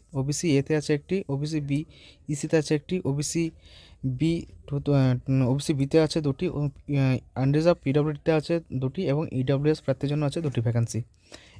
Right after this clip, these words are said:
এখানে ক-, কোয়ালিফিকেশন চাওয়া হয়েছে, দেখতে পাচ্ছ গ্র্যাজুয়েশন করা থাকতে হবে, আহ, and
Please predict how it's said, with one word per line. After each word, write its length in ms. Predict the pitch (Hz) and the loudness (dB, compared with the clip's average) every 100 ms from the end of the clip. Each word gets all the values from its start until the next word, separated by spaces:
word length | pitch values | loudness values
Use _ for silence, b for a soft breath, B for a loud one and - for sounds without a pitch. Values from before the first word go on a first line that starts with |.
| 143 | -4
এখানে 220 | 151 180 | 0 2
ক-, 180 | 185 139 127 | 2 0 4
কোয়ালিফিকেশন 340 | 143 151 170 | 2 4 2
চাওয়া 160 | 165 165 | 4 4
হয়েছে, 160 | 160 165 | 4 0
দেখতে 220 | 139 151 | -2 0
পাচ্ছ 180 | 151 147 | 0 0
গ্র্যাজুয়েশন 440 | 151 131 135 143 151 | 0 2 2 -2 0
করা 160 | 143 | 2
থাকতে 200 | 143 - 151 | 2 2 0
হবে, 160 | 165 | 0
আহ, 840 | 196 - - - - 131 131 - | -2 -10 -20 -16 -2 0 0 2
and 100 | 135 | 2